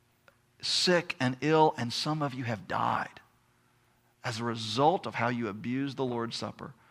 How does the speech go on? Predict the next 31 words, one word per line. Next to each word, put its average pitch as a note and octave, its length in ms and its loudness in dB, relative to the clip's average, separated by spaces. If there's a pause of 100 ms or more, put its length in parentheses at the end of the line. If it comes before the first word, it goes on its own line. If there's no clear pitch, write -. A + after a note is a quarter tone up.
(200)
The C3+ 80 4
idea G3 340 12
of F3+ 80 10
this D3+ 160 4
is B2+ 100 -2
not - 320 4
foreign B2+ 500 2
to C#3+ 260 0
Scripture. - 580 -4 (800)
That C3+ 120 2
doesn't F#3+ 300 12
mean A3 180 12
that G#3+ 100 12
all G3 220 12
sickness F#3+ 680 10
is F3 120 6
a F3 60 8
result F3 400 8
of E3+ 140 2
judgment F#3+ 480 10
of G3 80 6
sin. G3+ 300 6
Please A3 180 2
don't A3 140 8
hear G3+ 100 6
me F#3+ 80 4
saying D#3 280 2
that. - 200 -4 (1600)
But D#3 380 10 (680)
some D3 760 4 (600)
is. - 640 0